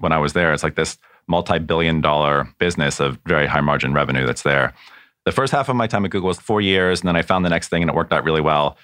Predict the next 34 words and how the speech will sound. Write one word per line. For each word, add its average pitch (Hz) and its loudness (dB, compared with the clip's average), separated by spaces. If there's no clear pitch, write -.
And 85 0
then 82 2
as 78 -2
Google 98 0
Play 92 0
was 85 0
starting 87 2
to 80 2
slow 87 0
down, 80 0
I 85 2
said, 85 -2
like, 80 0
"Hey, 107 2
I'm, 87 0
I'm 87 -2
thinking 107 -2
about 95 -2
doing 92 0
something 90 0
new." 73 2
One 110 2
of 107 2
the 95 0
things 92 0
in 87 0
terms 85 0
of 85 -2
people - -2
not 87 0
taking 82 -2
risks 78 0
is 73 0
there's 82 0